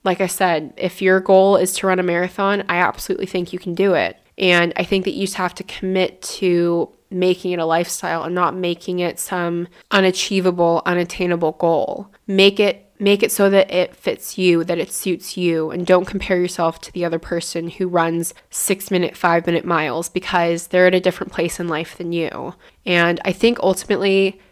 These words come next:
join, like, a running community, join a club, whether it's in person or virtual. I think it's so cool to be around like-minded people, and I,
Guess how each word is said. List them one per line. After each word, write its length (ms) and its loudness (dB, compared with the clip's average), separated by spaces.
join, 640 4
like, 420 0
a 100 4
running 300 4
community, 480 0
join 260 0
a 60 0
club, 500 -2
whether 340 2
it's 180 -2
in 100 -2
person 540 -4
or 200 -2
virtual. 720 2
I 80 4
think 220 2
it's 160 -4
so 560 4
cool 340 4
to 140 -6
be 140 -2
around 320 0
like-minded 560 -2
people, 640 4
and 160 -2
I, 200 -2